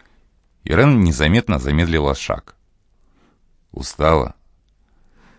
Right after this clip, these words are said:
«Немного, да», выдохнула она, улыбаясь, и провела рукой по животу, словно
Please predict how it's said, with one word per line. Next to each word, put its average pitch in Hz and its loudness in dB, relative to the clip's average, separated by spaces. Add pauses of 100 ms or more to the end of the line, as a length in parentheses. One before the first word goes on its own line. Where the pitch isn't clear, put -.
(320)
«Немного, 113 2
да», 73 -2 (680)
выдохнула 73 0
она, 92 2
улыбаясь, 64 -4
и - -18
провела 78 0
рукой 90 0
по 73 -4
животу, 73 -2
словно 90 0